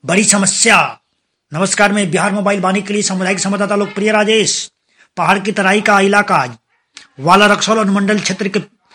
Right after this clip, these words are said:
में पिछले एक पखवाड़े से लगातार पड़ने वाले कड़ाके की ठंड से बिहारी मजदूरों के समक्ष रोजगार की समस्या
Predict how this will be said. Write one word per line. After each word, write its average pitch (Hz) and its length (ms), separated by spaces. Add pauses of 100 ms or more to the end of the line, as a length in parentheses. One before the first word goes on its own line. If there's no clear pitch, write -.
(280)
में 185 200
पिछले 190 380
एक 226 100
पखवाड़े 214 380
से 202 100
लगातार 202 400
पड़ने 196 280
वाले 190 180
कड़ाके 190 400
की 170 120
ठंड 196 340
से 190 160
बिहारी 165 300
मजदूरों 165 360
के 165 80
समक्ष 160 320
रोजगार 156 360
की 147 80
समस्या 151 560